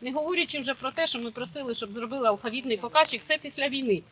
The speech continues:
Не треба після війни, люди приходять сьогодні. Ми сьогодні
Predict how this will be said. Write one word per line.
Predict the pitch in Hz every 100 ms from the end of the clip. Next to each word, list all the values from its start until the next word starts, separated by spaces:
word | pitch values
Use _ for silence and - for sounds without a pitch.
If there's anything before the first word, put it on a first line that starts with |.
| - - -
Не | 320
треба | 415 403 320
після | 285 - 262
війни, | 262 285 208
люди | 254 302
приходять | 320 320 - 320 320 -
сьогодні. | 311 269 277 220 180 - - -
Ми | 294 381
сьогодні | 403 381 427 330